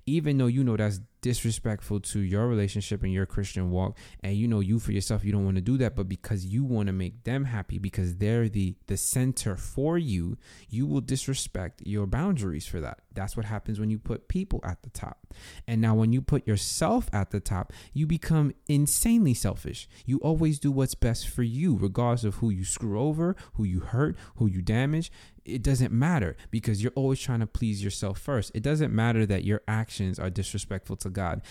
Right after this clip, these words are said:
It doesn't matter that your actions would hurt your partner. It doesn't matter that your actions are actually hurting others more than helping others. Your bottom line, because you love yourself at the top,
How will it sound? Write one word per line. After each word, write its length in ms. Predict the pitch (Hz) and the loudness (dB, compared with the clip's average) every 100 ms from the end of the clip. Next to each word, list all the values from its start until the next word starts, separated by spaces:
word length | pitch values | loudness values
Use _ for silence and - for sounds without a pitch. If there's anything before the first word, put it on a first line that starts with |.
| - | -8
It 60 | 98 | -2
doesn't 300 | 127 123 101 | 0 2 4
matter 240 | 113 123 | 4 4
that 180 | 104 - | 2 0
your 80 | - | -4
actions 400 | 104 110 - 107 | -2 -4 -2 -4
would 120 | 98 95 | -4 -4
hurt 260 | - - | -6 -4
your 100 | 104 | -4
partner. 500 | - - 113 - 92 - - | -4 -4 -4 -4 -8 -8 -10
It 60 | - | -2
doesn't 320 | 123 120 98 | 0 2 2
matter 300 | 107 131 123 | 2 2 2
that 220 | 107 101 | 2 0
your 80 | - - | -4 -2
actions 380 | 123 - 113 | -2 -2 -2
are 80 | 104 | 0
actually 400 | 104 113 - 104 | 0 -2 -2 -2
hurting 440 | 95 - 156 151 - | -2 0 0 0 0
others 280 | 98 95 98 | 0 0 0
more 140 | 95 | 0
than 100 | 92 | 0
helping 340 | 101 - 113 | -2 -2 -4
others. 300 | 92 87 - - - - - | -4 -6 -8 -14 -20 -14 -4
Your 260 | 104 165 | 0 2
bottom 380 | 170 160 170 143 | 4 4 4 2
line, 260 | 151 147 101 | 2 2 2
because 360 | 101 104 92 | 0 0 0
you 100 | 139 | 0
love 240 | 147 143 143 | 0 -2 -2
yourself 380 | 127 139 135 | -2 -2 -2
at 120 | 127 - | -4 -6
the 80 | |
top, 480 | - - 160 190 - | -6 -2 0 -2 -6